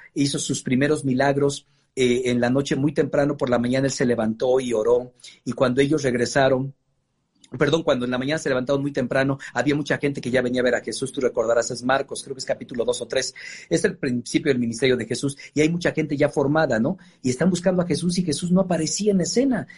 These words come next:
Entonces, "Oye, ¿dónde está?". Y finalmente, eh, pues habló, viene Jesús, ¿no? Y venía de orar, ¿no? Y entonces casi lo regaña, ¿no? "Oye, ¿dónde andabas? Sí, hay un montón de gente aquí esperándote, ¿no? Para que lo sanes". Y Jesús voltea y les dice,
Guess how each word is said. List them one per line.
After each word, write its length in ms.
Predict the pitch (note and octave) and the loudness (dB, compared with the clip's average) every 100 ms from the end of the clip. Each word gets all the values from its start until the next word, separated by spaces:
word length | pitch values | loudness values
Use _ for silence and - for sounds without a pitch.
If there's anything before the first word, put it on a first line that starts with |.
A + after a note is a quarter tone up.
| - | -20
Entonces, 280 | _ - C#3 | _ -14 -10
"Oye, 140 | E3 G3+ | 0 2
¿dónde 220 | G3+ G#3+ | 2 2
está?". 360 | F#3 - G#3+ A3 _ - | 2 2 0 -2 _ -4
Y 80 | |
finalmente, 800 | C#3+ D#3+ F3+ F#3+ F3 E3 F3 G#3 | -2 4 4 6 4 4 2 2
eh, 100 | - | 0
pues 160 | B2+ A2 | -4 0
habló, 440 | A#2 A#2 C3 C3 C3 C3+ - | 0 2 2 2 0 -12 -6
viene 300 | C#3+ F3 F#3+ | 2 4 4
Jesús, 300 | G#3 F#3 E3+ | 0 -2 -2
¿no? 140 | D#3+ | 0
Y 60 | F3 | 0
venía 260 | C#3+ D3+ F3 | 0 2 2
de 100 | D#3+ | 4
orar, 300 | C#3+ E3 E3+ | 4 2 2
¿no? 200 | D3+ B3 - - - _ | -4 -6 -12 -20 -20 _
Y 80 | E3 | -2
entonces 360 | E3+ G#3 A3+ | 0 -2 -2
casi 240 | - A#3 D4 | 0 0 2
lo 100 | A#3 | 2
regaña, 540 | E3+ C#3+ F#3 D4 G#3 | 2 2 2 2 0
¿no? 200 | D#3+ A3+ - | 0 -2 0
"Oye, 200 | G3+ G#3 | 0 0
¿dónde 240 | A#3+ C4+ | -2 -2
andabas? 600 | G#3+ F#3 B3+ C4+ C4+ - - _ - | -4 -2 -2 0 -2 -4 -10 _ -14
Sí, 260 | - D#3+ C4 | -8 -2 2
hay 120 | B3 | 4
un 80 | C4+ | 2
montón 280 | B3+ A#3+ B3+ | 0 0 0
de 100 | A#3 | 0
gente 280 | A3+ A#3+ | 0 0
aquí 160 | A3+ A#3 | 0 -2
esperándote, 760 | A#3+ A#3 G#3+ C4+ C#4 C#4 C#4 | -2 0 0 0 0 2 2
¿no? 160 | C4 B3+ | 4 4
Para 220 | C#4 G#3 | 4 0
que 100 | F3+ | 2
lo 120 | F3+ E3+ | 0 0
sanes". 560 | G#3+ C4 C#4 B3+ - _ _ _ - | -2 -4 -4 -8 -10 _ _ _ -12
Y 80 | - | -6
Jesús 340 | C#3+ F3 A3+ G#3 | -2 0 2 2
voltea 300 | A3 - A#3 | 2 2 2
y 60 | |
les 140 | A3+ G3 | 2 2
dice, 300 | G#3+ A#3+ | 0 0